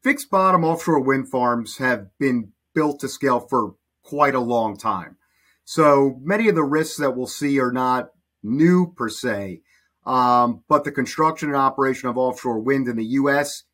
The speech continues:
is relatively new, and undertaking this work under the U S regulatory regime could impact how the construction is done, methodologies used, um, and those that are employed in various areas of the industry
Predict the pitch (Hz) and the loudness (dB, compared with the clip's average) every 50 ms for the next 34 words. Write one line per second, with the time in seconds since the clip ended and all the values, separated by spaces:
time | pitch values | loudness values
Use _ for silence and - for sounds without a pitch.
0 | _ _ - 190 214 202 160 107 123 131 127 123 120 104 120 117 101 117 117 107 | _ _ -2 0 0 0 0 0 0 2 2 2 0 -2 -4 -6 -4 -4 -4 -4
1 | 107 110 110 110 107 107 107 - _ _ _ _ _ _ _ _ - 139 135 131 | -2 -2 -2 -2 -2 -2 -4 -8 _ _ _ _ _ _ _ _ -6 -4 -2 0
2 | 131 131 127 131 - 151 156 156 160 156 156 - 156 147 147 143 143 139 135 135 | 0 0 -2 -2 -2 -2 0 2 2 0 0 0 0 0 0 0 -2 -2 -2 -2
3 | 131 123 - 110 123 135 135 135 - 113 110 107 131 131 131 135 131 - - - | -2 -4 -6 -2 -2 -2 -2 -2 -6 -10 -4 0 2 4 4 2 0 -6 -14 -20
4 | - - 120 123 123 120 117 123 120 120 107 113 120 131 131 131 123 - - 127 | -18 -10 -6 -4 -4 -2 -2 0 -2 -2 -2 -2 -2 0 0 0 0 0 -2 -2
5 | 127 127 131 131 - - 120 120 113 113 113 107 107 104 95 110 117 117 113 113 | -2 -2 -2 -4 -4 -4 -2 -2 -2 -2 -4 -4 -6 -6 -6 -6 -6 -4 -4 -4
6 | 117 113 - _ _ _ _ _ _ - - 170 170 165 156 151 139 - 147 139 | -4 -6 -8 _ _ _ _ _ _ 0 2 4 4 4 4 2 0 0 0 0
7 | 139 139 139 - 123 135 143 143 143 - - 147 139 - - 147 139 135 135 135 | 0 0 -2 -2 0 2 2 2 2 0 -4 -6 -6 -6 -2 -2 -2 -2 -2 -2
8 | 139 135 123 110 107 139 135 135 131 127 113 117 131 127 - 123 123 123 127 131 | -4 -4 -4 -4 -2 0 0 2 2 0 0 -2 -2 -4 -2 -2 0 2 2 2
9 | 131 123 120 127 123 104 113 131 131 131 131 127 127 123 127 - _ _ _ _ | 0 -2 -2 -6 -6 -4 -4 -2 0 0 0 0 -2 -4 -6 -12 _ _ _ _
10 | _ _ _ - 113 117 117 117 113 113 113 110 110 101 - 120 127 123 120 139 | _ _ _ -6 -2 0 0 0 0 0 -2 -2 -4 -6 -6 -6 -4 -2 0 2
11 | 139 139 135 135 127 127 127 123 113 104 - - 147 147 147 151 143 127 120 117 | 2 2 2 2 2 2 2 2 0 -4 -6 -6 -4 -2 0 2 2 2 2 -2
12 | 104 - - - 117 117 110 104 131 127 123 120 120 120 113 107 - - - 127 | -4 -10 -14 -10 -8 -6 -4 -2 0 0 0 0 0 -2 -2 -4 -8 -10 -6 -2
13 | 131 127 127 123 120 104 92 110 107 120 139 160 170 156 139 - - 127 123 120 | 0 0 0 0 0 -2 -4 -6 -4 -2 0 0 0 0 -2 -4 -4 -4 -2 -2
14 | 117 110 | -2 -4